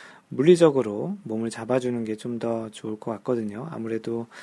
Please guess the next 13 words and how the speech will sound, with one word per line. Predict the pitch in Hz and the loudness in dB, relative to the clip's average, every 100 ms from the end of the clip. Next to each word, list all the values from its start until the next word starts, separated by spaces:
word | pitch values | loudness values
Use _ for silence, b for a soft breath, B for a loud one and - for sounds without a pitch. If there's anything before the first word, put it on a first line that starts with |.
| B B B | B B B
그 | - | -12
스파이클리스에 | - 160 160 160 147 143 143 | 2 6 6 6 0 0 -2
있는 | 139 131 127 120 | 0 -2 -2 -4
그 | 110 | -6
고무는 | - 120 117 110 131 | -2 -2 0 -4 -6
고무의 | 120 117 117 113 | -4 -2 -2 -2
그런 | 107 104 104 - B B B B B | -4 -8 -10 -16 B B B B B
그 | - 107 | -16 -10
물리적인 | 104 104 117 160 156 135 107 113 | -8 -2 4 6 6 6 2 -4
성질보다는 | - 151 147 139 127 123 117 113 110 117 135 - 123 131 131 117 165 233 | -2 -4 -2 0 2 2 0 -4 -8 -10 -10 -4 2 4 4 4 0 -2
어떤 | 160 - 107 | -6 -6 -6
화학적인 | 113 180 180 - 143 135 | 2 4 4 2 -2 -2
성질로 | 139 135 127 120 170 254 | -4 -2 0 4 4 2